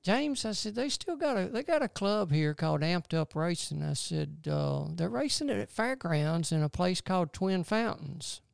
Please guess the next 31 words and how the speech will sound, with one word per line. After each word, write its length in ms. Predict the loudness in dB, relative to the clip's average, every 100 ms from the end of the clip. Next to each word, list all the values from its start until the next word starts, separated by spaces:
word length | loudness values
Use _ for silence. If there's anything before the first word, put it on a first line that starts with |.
| _ _ _ _ _ _ _ _ -20 -10 4
He 140 | 4
said, 220 | 4 0
"Yeah." 340 | 2 2 2 2
He 160 | 0
said, 240 | -2 -6 -6
"Yeah." 240 | -4 -2
He 120 | -2
said, 360 | -4 -6 -8 -6
I 80 | -4
said, 220 | -2 -2
"Well," 380 | -2 -2 -2 -4 -12 _ _ _ _ -10
I 80 | -6
said, 160 | -4
"you 100 | -4
think 240 | 0 0 4
the 80 |
old 200 | 4 4
Invader 540 | 4 6 8 8 8 4
would 200 | 4 6
do 240 | 6 6
any 180 | 6 4
good?" 420 | 6 6 8 6 4
He 120 | 2
said, 280 | 0 -2 2
"Probably, 580 | 6 6 6 0 -2 -8 _
you 100 | -2
know, 200 | 0 0
just 280 | 0 -2 0
try 280 | 2 4 4
it 80 |
out." 360 | 4 4 2 -2